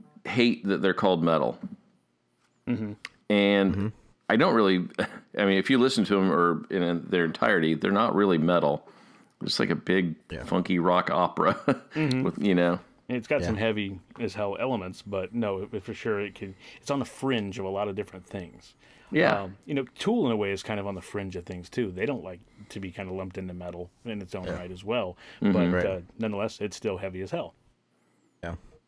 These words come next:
Speaker 3: Marilyn
Speaker 1: Yeah.
Speaker 3: Manson. I don't think metal fans liked Ma-, Manson being called metal either.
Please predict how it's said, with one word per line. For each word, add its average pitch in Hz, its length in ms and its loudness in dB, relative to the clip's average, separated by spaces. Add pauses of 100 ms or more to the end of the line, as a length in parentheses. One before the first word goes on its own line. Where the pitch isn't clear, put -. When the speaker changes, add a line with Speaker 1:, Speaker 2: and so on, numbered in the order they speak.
(440)
Speaker 3:
Marilyn 135 260 4
Speaker 1:
Yeah. 135 120 2
Speaker 3:
Manson. 95 540 -2
I 98 80 -2
don't 127 120 2
think 147 140 -2
metal 113 200 4
fans 95 320 0
liked 92 260 -4
Ma-, 92 140 -2 (100)
Manson 95 460 0
being 82 140 -6
called 90 180 -6
metal 85 280 -4
either. - 500 -8